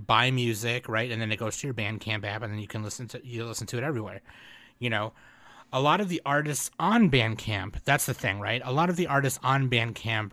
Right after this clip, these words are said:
are artists that are, like, they self-publish, they self, like, Bandcamp has made it so possible for a lot of indie artists to continue being indie. And um, that's kind of, that was kind of, like, one of the great things about it, right? Is, like, people could,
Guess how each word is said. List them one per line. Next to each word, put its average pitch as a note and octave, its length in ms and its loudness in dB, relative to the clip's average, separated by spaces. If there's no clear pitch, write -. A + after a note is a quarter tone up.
are A#2 280 0
artists A#2+ 460 -2
that A#2 140 0
are, G#2+ 140 2
like, G#2 440 -4
they A2 100 -2
self-publish, D3 960 8
they A#2+ 100 0
self, A2+ 480 -2
like, A#2+ 180 -4
Bandcamp E3+ 460 2
has E3+ 160 4
made C3+ 160 4
it A#2+ 140 -4
so A#2+ 320 -2
possible A#2 640 -6
for B2 140 0
a A2+ 40 4
lot A#2 180 2
of A#2 140 -8
indie B2+ 340 0
artists A#2 340 0
to D#3+ 120 -4
continue A2+ 680 0
being A2+ 500 -2
indie. A#2+ 520 -2
And A2 520 -2
um, A#2+ 320 4
that's A#2+ 220 4
kind B2+ 200 0
of, G#2+ 100 -4
that A2+ 140 2
was G#2+ 100 -6
kind B2 140 -2
of, G#2+ 40 -2
like, G#2 120 -4
one A2+ 100 -2
of G#2 40 -2
the G#2 60 -4
great G#2 180 -4
things G#2+ 240 -6
about G#2 300 0
it, G2+ 140 -4
right? G2 240 -8
Is, G2+ 180 -12
like, G2 180 -8
people A2 260 -8
could, A2 340 -2